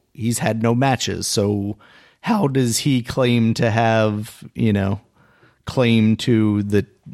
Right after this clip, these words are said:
a title match when there are people with records that, you know, some of them undefeated in some cases? So, you know, they ju-, they just kinda do whatever they want. But all, all in all, that pay-per-view was very good.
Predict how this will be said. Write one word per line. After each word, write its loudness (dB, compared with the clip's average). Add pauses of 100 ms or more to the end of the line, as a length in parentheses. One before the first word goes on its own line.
a -4
title 0
match 0
when 0
there 2
are -2
people -2
with -8 (100)
records -6
that, 0
you 0
know, 0
some 0
of -2
them 0
undefeated 0
in -4
some -4
cases? -10 (760)
So, -6 (840)
you 4
know, 4
they 4
ju-, 0
they 0
just -4
kinda 2
do -2
whatever -6
they -8
want. -10 (120)
But 0
all, -2
all 0
in -2
all, 0
that -2
pay-per-view -2
was -6
very 2
good. -2